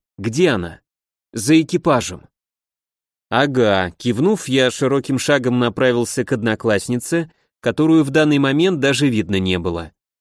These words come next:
«Вот же досталось девчонке ни за что». На ходу, на всякий случай, я снова начал готовить среднее исцеление.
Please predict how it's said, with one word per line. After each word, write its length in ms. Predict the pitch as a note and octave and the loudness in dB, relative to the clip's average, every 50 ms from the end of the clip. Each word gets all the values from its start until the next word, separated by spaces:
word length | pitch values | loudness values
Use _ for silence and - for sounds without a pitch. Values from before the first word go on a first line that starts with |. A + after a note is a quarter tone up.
| _ _ _ _ _ - | _ _ _ _ _ -10
«Вот 260 | G#2 G2+ C#3+ G#3+ G3+ | -2 0 2 2 2
же 140 | D3+ D#3 G3 | 2 2 0
досталось 640 | F3+ F#3 F#3 F3+ - - - F#3 F3 E3+ D#3+ D3 B2 | 2 2 0 0 -2 -2 0 0 2 2 2 0 0
девчонке 600 | A2 A#2+ C3+ B2+ - - C#3 C3 B2+ A#2 - - G#2+ | -2 -4 -6 -6 -4 -4 -2 -2 -2 -2 -2 -4 -2
ни 140 | G#2 A2 | -2 0
за 160 | G2+ A2 A2+ A#2 | 0 0 0 -2
что». 460 | - - - - G#2 F2+ E2 D#2+ - _ _ _ _ _ _ _ _ _ _ _ | -2 -6 -8 -8 -8 -8 -10 -12 -18 _ _ _ _ _ _ _ _ _ _ _
На 160 | - A2 B2+ B2+ | -2 -2 -2 0
ходу, 380 | - D#3 D3 C#3+ D3 G3+ G#3+ | 0 0 0 0 0 -2 0
на 140 | E3+ B2+ A2+ | 0 0 0
всякий 360 | G#2 - - C3+ A#2+ - C3 | 0 -2 -2 -4 -2 -4 -6
случай, 600 | A#2 - - F3 G#3+ F#3+ - - - E2+ D2 - _ _ _ _ _ _ _ - | -8 -6 -6 -4 -4 -4 -6 -6 -8 -10 -12 -14 _ _ _ _ _ _ _ -8
я 220 | - G#2 C3 C#3 | -2 0 0 0
снова 320 | - - D#3+ F3 G3 F3+ F3 | 0 0 0 0 2 2 2
начал 340 | D#3+ D#3+ D3+ - D#3+ D3 | 0 0 -2 -2 -2 -2
готовить 540 | C3 B2+ B2+ - - E3+ E3 C#3+ A#2 - - _ _ | 0 -2 -2 0 0 0 0 0 -2 -4 -8 _ _
среднее 580 | - - - C#3 D3 D3+ C#3+ C#3+ D3 C#3+ C#3+ C#3 - C#3+ | -8 -4 0 2 2 2 2 2 2 2 0 0 0 -2
исцеление. 840 | C3+ - - - - C#3+ C#3 C3 A2+ F#2 F2 D#2+ D#2+ D#2 D2+ - | -4 -4 -4 -4 -2 0 0 2 0 0 -2 -4 -8 -14 -16 -20